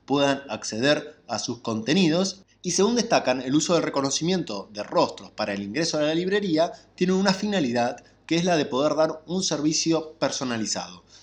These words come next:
Esto es, la librería empieza a asociar la información que tiene de los usuarios en cuanto a personas que acceden a la librería y consumen determinados tipos de libros para que en siguientes visitas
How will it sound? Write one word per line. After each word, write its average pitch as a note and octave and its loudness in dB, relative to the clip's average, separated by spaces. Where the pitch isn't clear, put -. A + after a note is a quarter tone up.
Esto D#3+ -2
es, G#2+ -6
la A#2 -4
librería C#3 0
empieza A#2 -6
a A2+ 0
asociar D#3+ 0
la A#2+ -6
información B2+ -2
que D3+ -2
tiene D#3 -2
de A2+ -4
los C#3+ -4
usuarios C3 0
en B2 -10
cuanto A#2+ -4
a A2+ -4
personas B2 -4
que B2 -6
acceden C#3 -4
a B2 0
la A#2+ -4
librería C3 0
y G2+ -14
consumen A#2 -6
determinados A2 -8
tipos D#3 -4
de F#3 0
libros G3 -2
para E3+ 4
que D#3 2
en B2+ -6
siguientes F3 -2
visitas F#3+ -2